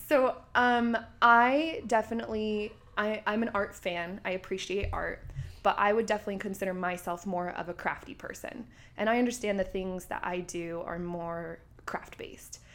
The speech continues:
But I have a friend who recently, um, s-, started or took up pottery or ceramics. Um,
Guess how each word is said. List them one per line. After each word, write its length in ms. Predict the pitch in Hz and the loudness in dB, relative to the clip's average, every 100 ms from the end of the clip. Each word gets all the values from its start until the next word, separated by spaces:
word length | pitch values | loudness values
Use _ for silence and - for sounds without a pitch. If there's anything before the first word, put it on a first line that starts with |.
| - - - - | -20 -20 -12 2
But 340 | 285 247 214 - | 6 6 4 4
I 100 | 226 | 4
have 120 | 226 | 6
a 40 | |
friend 540 | - - 294 233 220 220 | 4 6 4 4 2 -2
who 240 | - 208 | -6 -6
recently, 840 | 190 202 - 190 190 190 185 185 | -4 -6 -4 -4 -2 -2 -4 -4
um, 580 | 185 185 180 175 175 175 - - - - - - - - | -4 -2 -2 -2 -6 -10 -16 -20 -20 -20 -20 -20 -20 -20
s-, 260 | - - - - | -20 -18 -18 -16
started 560 | - - 208 208 202 | -8 0 2 2 0
or 100 | - | -2
took 240 | 180 208 190 | -4 -4 -2
up 280 | 180 - - | -4 -6 -18
pottery 520 | - 208 190 247 370 427 | -8 -4 -2 0 0 0
or 120 | 277 | 0
ceramics. 840 | - 202 190 190 359 - - - - - - - - - | -2 -2 0 0 -2 -4 -14 -16 -18 -20 -20 -20 -18 0
Um, 580 | 220 214 208 196 190 | 4 4 2 0 -4